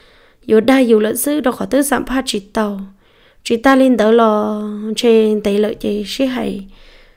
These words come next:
Chỉ chua xí hậu bật chơi lợ. Chè nử tụ niệm không mì can tớ, giờ chỉ chua xa nhia là một trâu nử.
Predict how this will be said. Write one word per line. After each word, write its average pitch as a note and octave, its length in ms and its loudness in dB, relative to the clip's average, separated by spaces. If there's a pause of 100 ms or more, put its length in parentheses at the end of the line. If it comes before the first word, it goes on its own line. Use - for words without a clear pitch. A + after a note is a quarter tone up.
Chỉ A3 120 -4
chua G#3 220 -2
xí C4 160 -2
hậu B3 300 0
bật G#3 120 -4
chơi B3+ 200 -2
lợ. A3 200 -4 (800)
Chè B3+ 140 6
nử A#3+ 140 6
tụ B3 120 2
niệm G#3 220 4
không D#4+ 160 4
mì C#4 120 6
can A3 280 0
tớ, G#3 300 0
giờ G#3 240 -4
chỉ G#3 160 -8
chua A#3 180 -2
xa A3 260 -4
nhia C4 340 2
là A3 100 2
một G3+ 180 -2
trâu G#3+ 120 0
nử. G#3 220 -2